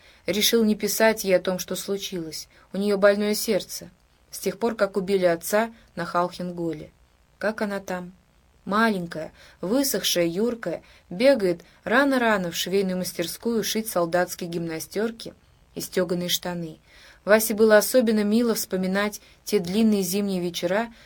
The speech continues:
когда мать строчила какое-нибудь платьишко соседней девчонки, а он поджаривал ломтики картошки на раскаленной плите. За окном завывала вьюга, промерзали сырые углы барака,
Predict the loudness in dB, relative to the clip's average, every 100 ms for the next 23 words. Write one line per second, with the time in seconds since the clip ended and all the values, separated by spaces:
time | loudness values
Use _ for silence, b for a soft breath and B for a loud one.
0 | B -8 2 6 6 4 2 0 0 0
1 | -2 0 0 0 0 -2 -2 -4 -4 b
2 | -6 0 0 0 -4 -4 -4 -2 -2 -4
3 | -6 -6 -8 -8 -8 -8 -8 -16 -20 -20
4 | -20 -20 _ 2 4 4 2 b b _
5 | -2 2 4 4 2 0 0 -2 -4 -10
6 | -4 -4 -2 -2 -2 -4 -8 -6 -6 -4
7 | -4 -4 -8 -10 -10 -10 -14 -16 _ _
8 | _ _ _ _ _ 0 2 2 -2 -2
9 | -2 -2 2 2 2 -2 -4 -2 -4 -6
10 | B B -4 0 2 2 4 4 4 0
11 | -2 0 0 0 0 0 0 0 -2 -6